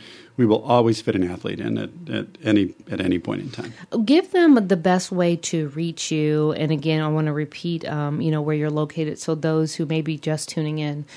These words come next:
Speaker 2: they'll know.
Speaker 1: The best way to reach us is calling, uh, the, the number at the Strata Healthcare Center, and we can provide that later for them. And,
Speaker 2: Mm-hmm.
Speaker 1: um, that's the best way to reach us by phone. And Crystal is our, uh, M A. She's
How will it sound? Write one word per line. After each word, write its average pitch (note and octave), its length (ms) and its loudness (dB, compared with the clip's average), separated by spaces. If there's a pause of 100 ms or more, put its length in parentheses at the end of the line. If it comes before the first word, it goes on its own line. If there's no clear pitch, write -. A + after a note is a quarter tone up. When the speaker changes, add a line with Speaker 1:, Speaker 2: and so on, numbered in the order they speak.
(160)
Speaker 2:
they'll D#3 160 -2
know. - 280 -8 (380)
Speaker 1:
The A#2+ 140 2
best G#2+ 220 -2
way C3+ 100 0
to A#2 60 0
reach A#2+ 220 0
us A#2+ 100 -4
is B2+ 160 0
calling, A2+ 480 4
uh, A2 320 2
the, A2 380 -4 (100)
the A#2+ 100 -8
number G#2 360 -2
at G#2+ 160 -6
the A2 100 -4
Strata G#2+ 500 2 (120)
Healthcare A2 320 0
Center, A2 260 2
and G#2+ 80 2
we G#2 60 -2
can G#2+ 120 -2
provide G2 300 -6
that A2 140 -6
later G#2+ 240 -4
for A2 160 -4
them. G#2+ 300 -2
And, G#2 160 0
Speaker 2:
Mm-hmm. D#3 580 -8
Speaker 1:
um, F#2 480 -2
that's G2 300 -8
the - 120 -6
best G#2 240 -4
way A2+ 80 2
to G#2 60 -2
reach G#2+ 220 0
us - 80 -14
by A#2 100 -6
phone. A#2 420 0
And G#2 240 0 (440)
Crystal B2 400 2
is A2+ 240 2
our, G#2+ 340 2
uh, G#2 120 0
M A2+ 200 0
A. B2+ 340 0
She's - 760 -4